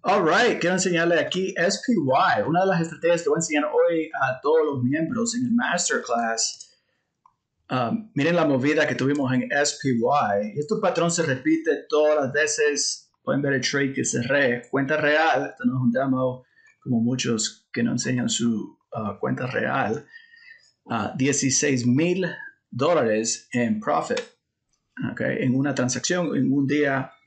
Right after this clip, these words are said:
uh, literalmente tomó horas, uh, para llegar al, al límite. Y ahora tengo, basado en la misma estrategia, todavía está abierto.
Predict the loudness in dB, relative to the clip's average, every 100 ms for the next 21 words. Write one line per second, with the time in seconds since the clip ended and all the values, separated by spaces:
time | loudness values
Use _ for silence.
0 | -20 -20 _ _ _ -6 -4 -4 -2 0
1 | 0 0 0 0 0 0 0 0 -2 -2
2 | -4 -6 -10 _ _ _ -6 -6 -4 -2
3 | 0 0 0 0 -2 -2 0 2 0 0
4 | 2 2 2 2 2 2 0 2 2 0
5 | 0 -2 -2 -2 -4 -6 -4 -4 -4 -4
6 | -4 -2 -2 -2 -2 -2 -4